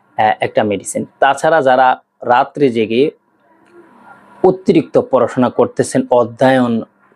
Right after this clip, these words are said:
করছেন, আহ, তাছাড়া উকিল ব্যারিস্টার যারা অতিরিক্ত টেনশন করছেন, তাদের জন্য নাক্স ভূমিকাটা অত্যন্ত কার্যকরী।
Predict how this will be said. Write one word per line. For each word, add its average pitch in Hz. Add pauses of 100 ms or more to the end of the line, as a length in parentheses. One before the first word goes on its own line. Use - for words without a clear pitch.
করছেন, 147 (640)
আহ, 117
তাছাড়া 139 (120)
উকিল 151
ব্যারিস্টার 131
যারা 123
অতিরিক্ত 151 (240)
টেনশন 127
করছেন, 135 (1400)
তাদের 135
জন্য 139
নাক্স 110
ভূমিকাটা 127 (120)
অত্যন্ত 120
কার্যকরী। 120